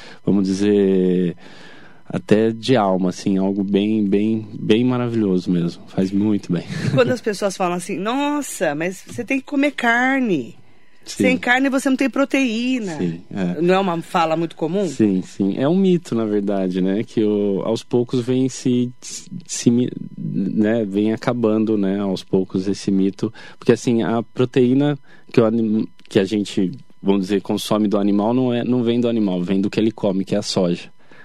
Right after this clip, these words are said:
Speaker 1: né? E a B doze, que falam muito também, o animal é suplementado com B doze. Então, a gente pode tá, é,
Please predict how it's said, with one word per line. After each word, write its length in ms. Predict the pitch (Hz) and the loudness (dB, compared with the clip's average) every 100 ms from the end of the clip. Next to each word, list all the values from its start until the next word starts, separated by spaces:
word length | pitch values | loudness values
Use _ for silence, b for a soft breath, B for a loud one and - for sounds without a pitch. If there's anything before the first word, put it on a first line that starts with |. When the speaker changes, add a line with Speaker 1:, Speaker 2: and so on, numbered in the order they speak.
| B B B | B B B
Speaker 1:
né? 260 | - 87 95 B B B B B B | 0 0 0 B B B B B B
E 1000 | - 92 90 90 90 90 92 92 92 90 - | 0 2 4 4 4 4 4 4 2 0 0
a 80 | |
B 160 | 104 110 | 2 2
doze, 380 | 104 110 110 101 | 4 4 4 0
que 60 | |
falam 280 | - 107 101 | -4 0 2
muito 300 | 98 101 104 | 2 0 0
também, 480 | - 104 104 101 95 | -2 0 0 0 -2
o 60 | 98 | 0
animal 320 | 98 98 104 | 0 0 -2
é 20 | |
suplementado 800 | - 107 107 110 107 113 107 101 | -6 -2 0 0 -2 -2 -2 -2
com 120 | 98 | 0
B 120 | 95 | 0
doze. 380 | 92 87 87 90 | 2 0 -2 -4
Então, 280 | 92 - 98 | -6 -4 -2
a 60 | 101 | -2
gente 240 | 104 104 | -2 -4
pode 360 | - 98 104 101 | -2 0 0 -4
tá, 320 | - 98 98 - - - - - | -4 -4 -4 -8 -18 -20 -20 -6
é, 540 | 104 95 92 185 92 | 0 0 2 0 -2